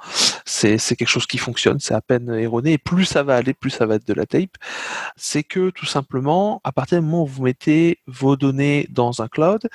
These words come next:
il faut qu'elles naviguent sur un réseau. Donc, il y a des gros problèmes de sécurité. Si vous avez des données sensibles, vous n'avez pas envie de les envoyer sur un réseau, même si on a des softwares, du V P N, de l'encryption qui existent. C'est toujours prendre un risque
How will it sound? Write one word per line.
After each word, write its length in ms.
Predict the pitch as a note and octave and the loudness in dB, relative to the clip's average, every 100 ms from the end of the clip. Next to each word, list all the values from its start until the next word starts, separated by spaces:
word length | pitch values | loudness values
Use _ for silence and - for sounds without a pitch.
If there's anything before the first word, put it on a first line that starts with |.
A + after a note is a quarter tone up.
| - - - | -12 -14 -2
il 100 | B2 | -2
faut 240 | - C#3+ | 0 -2
qu'elles 240 | C#3 A#2+ A#2+ | 0 2 2
naviguent 460 | B2+ B2+ C3+ D#3+ C3+ | 2 2 -2 -2 -4
sur 380 | - - A#2+ - | -8 -4 -4 -4
un 120 | A#2+ | -4
réseau. 340 | A#2 A2+ E3 - _ _ - _ - | -2 2 2 0 _ _ -20 _ -12
Donc, 180 | - - | -10 -6
il 20 | |
y 40 | |
a 20 | A2 | -6
des 100 | G#2+ | -6
gros 220 | - - | -10 -6
problèmes 280 | - A#2+ A2 | 0 2 0
de 80 | - | -4
sécurité. 640 | - - - C3 C3+ - D4+ | -2 -2 -2 -2 -2 0 -2
Si 160 | - | -4
vous 80 | A2+ | -2
avez 120 | A2 | 2
des 80 | A2+ | 2
données 180 | A2+ A2+ | 2 0
sensibles, 380 | B2 A#2 D3+ B2 | -2 -2 -2 -2
vous 80 | A#2 | -4
n'avez 160 | G#2+ | -2
pas 160 | - C#4 | 0 0
envie 200 | D#4 D#3 | 2 0
de 60 | |
les 140 | B2 A#2+ | 0 0
envoyer 200 | A2+ A2 | 0 0
sur 140 | - | 0
un 60 | G2 | 2
réseau, 280 | G#2 F3 B3+ - - - | 2 0 -2 -6 -12 -10
même 240 | A#2+ A#2+ B2 | 0 0 2
si 320 | - - B2+ | 0 0 0
on 160 | A#2+ | 0
a 260 | A2 A2+ A#2 - | 2 4 2 0
des 100 | A2+ | -6
softwares, 640 | A2+ - - - G#2+ A2 | -6 -6 -10 -2 2 2
du 140 | A2+ A2 | -2 -6
V 160 | A#2 | -6
P 240 | A2+ A2+ G#2+ | -2 0 2
N, 340 | A2 A2 A2 | 2 2 0
de 100 | G#2+ | -2
l'encryption 580 | A2 A2+ - - - A2 | -2 -2 -6 -6 -4 -4
qui 180 | A2 - | -6 -8
existent. 580 | - F3+ C#3+ F#3+ - F#3+ - - - - | -8 -4 -2 0 2 0 0 -6 -6 -8
C'est 180 | - - | -6 -4
toujours 280 | C3+ D#3+ C#3+ | 0 0 -2
prendre 340 | - C#3+ C#3+ | -4 -2 0
un 60 | C#3 | 0
risque 400 | B2+ C3+ - - | -2 -4 -8 -16